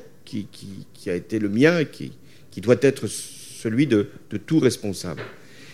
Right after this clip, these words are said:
Non, la vraie brûlure est la trahison. La vraie brûlure est le manquement,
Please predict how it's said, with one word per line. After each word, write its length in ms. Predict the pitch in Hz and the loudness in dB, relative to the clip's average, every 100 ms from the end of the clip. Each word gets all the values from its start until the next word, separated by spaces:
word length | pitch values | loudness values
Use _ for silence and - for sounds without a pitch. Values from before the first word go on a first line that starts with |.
| - | 4
Non, 80 | 208 | 8
la 140 | 185 | 10
vraie 240 | 143 214 226 | 10 12 12
brûlure 420 | 175 180 214 175 | 10 10 10 10
est 120 | 170 | 10
la 100 | 160 | 8
trahison. 500 | 139 139 131 117 120 120 - | 8 2 -2 -2 -12 -14 -6
La 100 | 127 | -2
vraie 180 | 135 180 | 2 4
brûlure 340 | 147 170 202 - - - | 8 12 12 10 2 8
est 60 | 135 | 10
le 100 | 143 | 12
manquement, 720 | 160 165 165 180 185 147 | 10 8 6 6 6 4